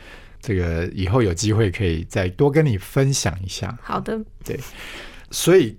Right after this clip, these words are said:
Speaker 1: 你就不会有觉得后悔跟冲动之处了嘛，对不对？
Speaker 2: 对。
Speaker 1: 那对我来讲呢，我会觉得像刚刚分享那两次的经验里面，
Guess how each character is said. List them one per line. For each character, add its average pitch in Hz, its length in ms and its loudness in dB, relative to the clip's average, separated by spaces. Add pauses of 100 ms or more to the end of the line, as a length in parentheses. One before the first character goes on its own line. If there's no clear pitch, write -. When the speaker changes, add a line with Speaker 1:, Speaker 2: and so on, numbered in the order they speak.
Speaker 1:
你 113 180 0
就 156 160 2
不 135 160 0
会 139 160 6
有 90 140 -2
觉 - 260 -4
得 110 120 0
后 127 300 2
悔 87 220 -6
跟 107 200 -2
冲 98 400 -4
动 85 220 -2
之 98 200 -10
处 - 280 -10
了 85 120 -12
嘛， - 200 -14
对 - 100 -8
不 - 60 -12
对？ - 160 -10 (120)
Speaker 2:
对。 214 220 0 (840)
Speaker 1:
那 139 240 2 (200)
对 175 120 6
我 95 160 4
来 87 140 -2
讲 95 260 -2
呢， 107 300 -4 (560)
我 98 120 0
会 127 80 4
觉 101 140 0
得 87 200 2
像 104 320 0 (420)
刚 104 160 0
刚 107 120 0
分 104 160 0
享 92 200 -2
那 98 100 2
两 87 260 -2
次 101 220 -2
的 90 120 -4
经 92 260 -2
验 90 180 0
里 101 180 -6
面， 92 300 -4